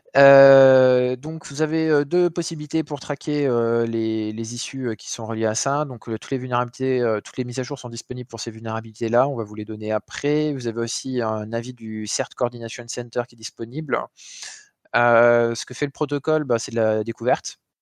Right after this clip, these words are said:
tout simplement. Euh, si vous voulez le petit nom de la vulnérabilité, elle s'appelle C D Pawn. Enfin, c'est l'ensemble, hein, c'est un peu comme Urgent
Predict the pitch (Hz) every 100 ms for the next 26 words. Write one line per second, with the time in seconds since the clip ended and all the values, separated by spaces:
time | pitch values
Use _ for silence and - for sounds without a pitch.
0 | _ _ - 110 110 110 143 _ _ _
1 | _ _ 131 110 110 107 107 104 104 104
2 | 107 107 - 131 143 143 139 - 147 143
3 | 139 127 127 127 127 127 135 135 131 110
4 | - 110 113 113 - 127 123 - 123 131
5 | 123 - 113 104 123 139 156 160 135 113
6 | 117 120 120 - 139 123 120 127